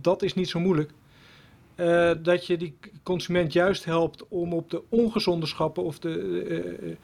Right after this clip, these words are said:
ja, de, de, de minder gezonde schappen, eh, helpt om een gezondere keuze te maken. Eh, daar is de meeste winst te halen. En dan, dan denk ik dat je juist op, eh, op, eh, eh, op het koekschap, juist op het, eh, snackschap,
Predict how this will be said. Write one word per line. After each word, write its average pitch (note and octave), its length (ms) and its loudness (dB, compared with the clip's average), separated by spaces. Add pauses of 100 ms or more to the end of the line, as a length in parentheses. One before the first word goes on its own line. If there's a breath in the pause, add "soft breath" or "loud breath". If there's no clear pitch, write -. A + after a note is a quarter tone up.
(160)
ja, D#3+ 180 4
de, D3+ 240 2 (320 loud breath)
de, D3 200 -4
de C#3+ 120 0
minder E3+ 340 8
gezonde E3+ 360 -2
schappen, D3+ 400 -2 (380 soft breath)
eh, D#3+ 300 -2
helpt F3+ 380 4
om E3+ 200 -6
een D#3+ 160 -8
gezondere D#3+ 400 -4
keuze D3+ 320 0
te D3 100 -10
maken. D3 360 -2 (380 soft breath)
Eh, E3 160 0
daar F3+ 240 6
is F3 120 -4
de F3+ 80 -8
meeste F3+ 300 -2
winst G#3 260 0
te E3+ 60 -6
halen. D3 280 -4 (1800)
En D#3+ 140 -6
dan, E3 220 0
dan E3+ 180 2
denk E3+ 160 2
ik D#3 100 -12
dat E3+ 160 -2
je E3+ 100 0
juist F3+ 360 4
op, F#3 220 -8
eh, E3+ 220 -2
op, F3 320 -8
eh, D#3+ 400 -4
eh, F3+ 160 -4
op D#3+ 140 -6
het E3 140 -6
koekschap, E3 480 2
juist F3 320 4
op F3+ 100 -6
het, - 200 -10
eh, E3 100 -4
snackschap, D#3+ 680 -2